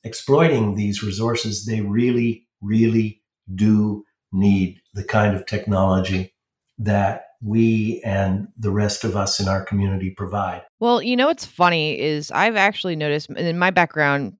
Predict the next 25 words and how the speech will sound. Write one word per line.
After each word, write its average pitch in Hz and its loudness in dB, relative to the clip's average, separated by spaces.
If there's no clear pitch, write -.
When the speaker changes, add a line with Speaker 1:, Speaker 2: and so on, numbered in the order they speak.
Speaker 2:
because 147 -2
you 139 -4
don't 127 0
know, 131 0
the 131 -2
audience 127 -2
does 117 -4
know, 120 0
is 127 -4
my 131 0
background's 123 -2
regulatory 120 -2
compliance. 117 -4
So 127 0
I 117 2
used 123 -2
to 139 -6
get 123 -2
all 104 -2
the 113 -12
drilling 123 0
permits, 117 -2
all 95 2
the - -4
completions 110 -2